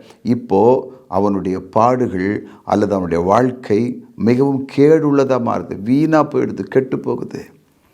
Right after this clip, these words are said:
இதை கர்த்தர் சொல்வதற்கு என்ன காரணம் அப்படின்னா, நீங்க அதே, அஹ், அதிகாரத்துல கிட்டத்தட்ட அந்த பதினான்கு, பதினைந்து, பதினாறுலாம் நீங்க படிச்சுட்டு வந்தீங்கன்னா,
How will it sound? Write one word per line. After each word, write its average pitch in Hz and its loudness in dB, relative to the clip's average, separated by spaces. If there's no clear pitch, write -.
இதை 113 10
கர்த்தர் 135 8
சொல்வதற்கு 143 2
என்ன 135 2
காரணம் 123 2
அப்படின்னா, 107 -2
நீங்க 120 -2
அதே, 131 4
அஹ், 107 6
அதிகாரத்துல 110 2
கிட்டத்தட்ட 107 4
அந்த 95 2
பதினான்கு, 110 2
பதினைந்து, 107 0
பதினாறுலாம் 104 0
நீங்க 101 -2
படிச்சுட்டு 95 -6
வந்தீங்கன்னா, 92 -4